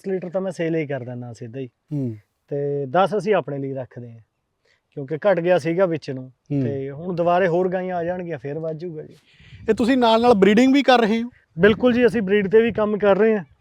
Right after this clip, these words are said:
Speaker 2: ਹੂੰ।
Speaker 1: ਤੇ ਨਸਲ ਸੁਧਾਰ ਤੇ ਚੱਲਦਾ ਪਿਆ। ਅਸੀਂ, ਅਹ, ਵਧੀਆ ਸੀਮਨ ਸਿਊਜ਼ ਲੱਗੇ ਹੋਏ ਆ ਕਰਨ ਸਾਹੀਵਾਲ ਦੇ ਤੇ ਗਿਰ ਦੇ ਨਾ।
Speaker 2: ਹੂੰ।
Speaker 1: ਤੇ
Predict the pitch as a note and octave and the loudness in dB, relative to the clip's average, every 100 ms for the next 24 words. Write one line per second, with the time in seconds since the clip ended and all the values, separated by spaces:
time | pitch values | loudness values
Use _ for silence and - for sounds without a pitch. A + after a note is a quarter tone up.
0 | D#3 C#3+ B2 - _ C#3+ D3+ E3 E3 F#3 | -2 0 -2 -10 _ -8 -8 -2 0 0
1 | E3 G3 G#3 F3 F#3 F3 F3+ D#3+ F3 E3 | 0 4 6 6 0 0 4 4 4 4
2 | E3+ F#3 D#3+ F3+ D3+ E3 D#3 D3+ D3 D3+ | 4 4 2 -2 -4 0 2 4 2 2
3 | F#3+ G3 E3 E3+ F3 E3+ E3 D#3+ D3+ D#3+ | 2 2 -2 -2 -2 -2 -2 -2 -4 -4
4 | D#3 D#3+ D3+ C#3 D3+ D3+ D3+ C#3 C#3+ C#3+ | -6 -6 -4 -2 -4 -6 -6 -6 -6 -6
5 | C#3 C#3 D3 B2+ C3+ B2+ C#3+ G#3 A3 - | -8 -10 -10 -8 -8 -6 -8 -8 -12 -10
6 | C#3+ C#3 A#2 G#2 - - - - C3 C3 | -4 -2 -2 -8 -14 -16 -16 -14 -12 -14